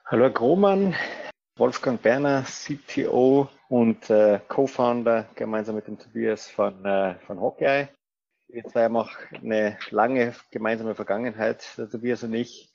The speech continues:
speziell bei einer Firma namens Payon, wo wir ebenfalls schon Cloud-basiert, äh, seit langem, ich glaub, da werden wir eh noch mal kurz drüber sprechen, unterwegs waren und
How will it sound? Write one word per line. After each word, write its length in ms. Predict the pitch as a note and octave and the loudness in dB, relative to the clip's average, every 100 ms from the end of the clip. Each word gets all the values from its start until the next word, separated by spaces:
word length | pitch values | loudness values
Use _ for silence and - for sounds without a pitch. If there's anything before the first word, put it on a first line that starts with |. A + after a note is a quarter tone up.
| - | -10
speziell 400 | - A2+ G#2+ G#2+ | -6 0 2 2
bei 80 | G#2+ | 2
einer 160 | G2+ | 0
Firma 540 | - A2+ A2 A2 G#2 - | 0 0 2 2 0 -6
namens 460 | - G2 G2 G2 - | -10 -6 -6 -8 -12
Payon, 760 | - A2 A2+ G2+ G#2 G#2 G2+ _ _ | -6 0 2 2 -2 -6 -8 _ _
wo 260 | G#2+ G#2 F#2+ | -2 -2 2
wir 380 | G#2 G2 G2+ - F#2+ - | 4 6 4 0 -6 0
ebenfalls 800 | A2 A2+ A2+ G2+ G2 - - - _ - | 2 2 2 2 2 -6 -16 -20 _ -8
schon 480 | A2 G2+ G2 F2+ - | -4 -2 -2 -6 -6
Cloud-basiert, 1040 | - G2+ A2+ - A2+ - A2 G#2+ - - - | 0 2 2 0 -6 0 2 2 0 -14 -12
äh, 240 | A2+ G2 | -8 -8
seit 220 | - G#2 | -4 -4
langem, 320 | F#2+ G2+ G#2 F#2+ | 0 -2 -2 -6
ich 60 | |
glaub, 140 | G#2 - | -6 -2
da 100 | G2 | -2
werden 120 | G2 | -2
wir 80 | G2 | -2
eh 60 | |
noch 80 | G2+ | -4
mal 100 | G2 | -4
kurz 220 | - G#2+ | -4 -6
drüber 200 | - G#2 | -4 -4
sprechen, 440 | F2+ - G2 G#2 F#2+ _ _ | -2 0 0 -2 -6 _ _
unterwegs 580 | B2 A2+ G#2 B2 - - | -6 0 2 2 0 0
waren 500 | G#2+ G#2+ A2 A2 - - | 2 2 0 -8 -12 -16
und 440 | G#2+ G2 - - | -12 -12 -14 -18